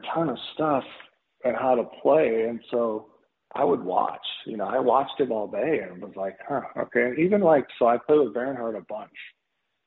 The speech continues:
so far on the senior tour, and I'm watching like a hawk, you know, I'm trying to, I'm looking to see what he's doing, how he's doing it.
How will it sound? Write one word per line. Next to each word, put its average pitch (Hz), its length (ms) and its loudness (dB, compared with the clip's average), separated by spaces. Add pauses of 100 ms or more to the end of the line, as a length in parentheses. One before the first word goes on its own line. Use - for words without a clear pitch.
(440)
so 110 180 0
far 110 220 4
on 107 80 -2
the 95 180 -10
senior 131 240 -2
tour, 95 260 -4
and 101 80 -4
I'm 147 160 -6
watching 147 360 -2
like 110 200 0
a - 60 2
hawk, - 520 0
you 110 80 -4
know, 101 60 -2
I'm 120 220 -4
trying 143 200 -2
to, 117 60 2
I'm 107 260 -4 (160)
looking 135 280 -2
to 120 100 0 (100)
see 123 80 0
what 117 180 4
he's 120 220 0
doing, 117 260 0
how 123 260 4
he's 120 160 0
doing 117 300 -2
it. 117 120 -4